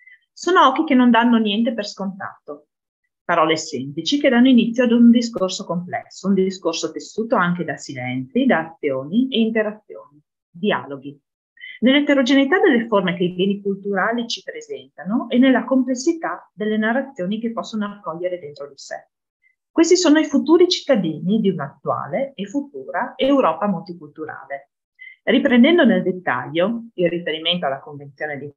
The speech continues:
Faro, che, che presenta il patrimonio proprio come risorsa per la valorizzazione delle differenze cult-, delle diversità culturali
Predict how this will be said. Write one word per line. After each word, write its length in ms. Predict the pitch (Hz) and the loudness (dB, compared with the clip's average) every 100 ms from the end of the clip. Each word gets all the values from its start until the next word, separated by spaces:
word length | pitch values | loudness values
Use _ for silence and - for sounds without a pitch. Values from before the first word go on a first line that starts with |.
| _ | _
Faro, 460 | 131 135 160 202 _ _ | -16 -14 -16 -16 _ _
che, 340 | - 247 226 - | 0 0 0 -4
che 160 | - | -4
presenta 600 | 233 294 294 294 214 185 | 2 2 4 4 2 2
il 100 | 156 | -2
patrimonio 800 | - - 190 170 156 165 185 240 - | -4 -4 -2 -4 -6 -6 -2 -2 0
proprio 280 | 269 320 | 0 0
come 240 | 311 277 285 | 2 2 2
risorsa 760 | 285 - 139 - - - - _ _ - | 0 -6 -10 -12 -16 -18 -20 _ _ -4
per 120 | 202 | 0
la 120 | 185 | 0
valorizzazione 1160 | 196 233 220 214 170 180 - 139 131 143 196 226 | 2 2 2 2 -2 -4 -10 -12 -10 -8 -8 -4
delle 240 | 185 233 | 0 2
differenze 640 | 226 233 233 247 226 - 170 | 2 0 0 2 2 0 -8
cult-, 320 | - 190 - _ | -10 -10 -10 _
delle 240 | 180 190 | 0 0
diversità 720 | 185 196 226 - 175 - 247 233 | 0 0 -2 -4 -10 -4 -4 -4
culturali 760 | 147 147 185 135 139 185 233 | -12 -6 -6 -6 -10 -10 -10